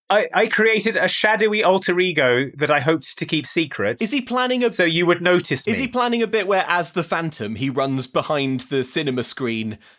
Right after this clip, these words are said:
Speaker 2: then pops out again like Missus Doubtfire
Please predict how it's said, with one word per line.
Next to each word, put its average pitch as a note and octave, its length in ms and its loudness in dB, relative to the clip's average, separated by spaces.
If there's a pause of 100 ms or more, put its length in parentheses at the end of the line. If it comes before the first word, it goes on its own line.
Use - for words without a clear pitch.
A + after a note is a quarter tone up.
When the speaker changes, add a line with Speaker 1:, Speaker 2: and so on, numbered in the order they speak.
(240)
Speaker 2:
then D#3+ 300 -2
pops - 340 -6
out D3+ 280 -2 (360)
again C3 300 0
like B2+ 180 0
Missus C3 240 -4
Doubtfire A2+ 720 -2